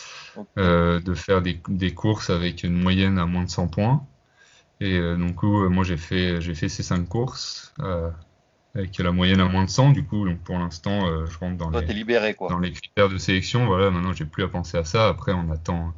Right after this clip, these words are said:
Speaker 2: janvier deux mille vingt-deux pour, euh, les sélections officielles. Mais
Speaker 1: Ok.
Speaker 2: et déjà, c'est, déjà, c'est une belle, euh, un beau truc d'avoir pu ouvrir une place pour la Belgique au ski, au ski de fond pour les J O,
Speaker 1: Mhm.
Speaker 2: parce que c'était déjà,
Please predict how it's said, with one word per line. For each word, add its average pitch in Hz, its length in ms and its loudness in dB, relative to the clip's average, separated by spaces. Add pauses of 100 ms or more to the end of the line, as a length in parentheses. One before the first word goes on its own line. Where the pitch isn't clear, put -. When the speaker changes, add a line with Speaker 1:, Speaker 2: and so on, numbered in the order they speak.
(520)
Speaker 2:
janvier 87 280 -4
deux 90 80 -2
mille 87 160 -2
vingt-deux 87 400 -2
pour, - 260 -8
euh, 82 160 -6
les 78 80 -4
sélections 85 380 0
officielles. 113 460 2
Mais 82 140 -4 (580)
Speaker 1:
Ok. 143 260 -10
Speaker 2:
et 117 160 -4 (580)
déjà, 90 300 2
c'est, 85 460 -2 (180)
déjà, 98 260 2 (380)
c'est 87 200 -10
une 87 180 -4
belle, 101 260 0
euh, 92 340 -4 (1120)
un 90 300 -4
beau 98 180 -2
truc 113 240 -4
d'avoir 90 380 -2
pu 98 240 -4
ouvrir 101 340 0
une 98 140 0
place 104 280 0
pour 98 140 -4
la 90 80 0
Belgique 95 380 -6
au 85 60 -8
ski, - 220 -8 (140)
au 87 460 -4
ski - 200 -8
de - 40 -14
fond 117 220 -4
pour 90 160 -6
les 85 100 -4
J 92 160 -2
O, 117 80 -2
Speaker 1:
Mhm. 131 60 -4
Speaker 2:
parce - 140 -10
que 87 100 -10
c'était - 200 -10
déjà, 82 300 -8